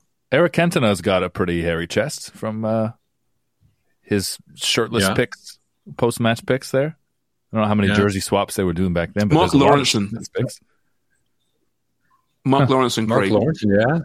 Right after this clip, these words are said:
Speaker 3: Hairy.
Speaker 2: Yeah.
Speaker 3: I'm going from the tash. I
Speaker 2: Yeah.
Speaker 3: assume he's hairy.
Speaker 2: They weren't, nobody was shaving it or waxing it back then. All the players now are like seals.
Speaker 3: Yeah.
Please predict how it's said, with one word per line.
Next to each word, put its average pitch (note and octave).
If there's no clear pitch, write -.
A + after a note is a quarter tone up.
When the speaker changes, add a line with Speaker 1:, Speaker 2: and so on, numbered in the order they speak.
Speaker 3:
Hairy. G#2
Speaker 2:
Yeah. A2+
Speaker 3:
I'm A2+
going A#2
from A2
the G2+
tash. -
I G2+
Speaker 2:
Yeah. G2
Speaker 3:
assume G#2+
he's G2
hairy. F#2
Speaker 2:
They A2+
weren't, B2
nobody C3+
was A2+
shaving B2
it A2+
or G#2
waxing A2
it G#2+
back G2
then. G#2
All G#2
the G2+
players G2
now G2+
are G#2
like F#2+
seals. A2+
Speaker 3:
Yeah. F2